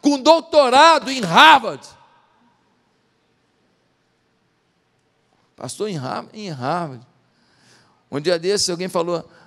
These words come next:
"Pois é, o Bill Gates não terminou a faculdade." <coughs>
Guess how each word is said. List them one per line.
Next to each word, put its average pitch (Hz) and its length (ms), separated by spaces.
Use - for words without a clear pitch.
"Pois 359 240
é, 220 80
o 208 60
Bill 226 180
Gates 233 320
não 233 120
terminou 220 340
a 208 40
faculdade." 208 1000
<coughs> - 320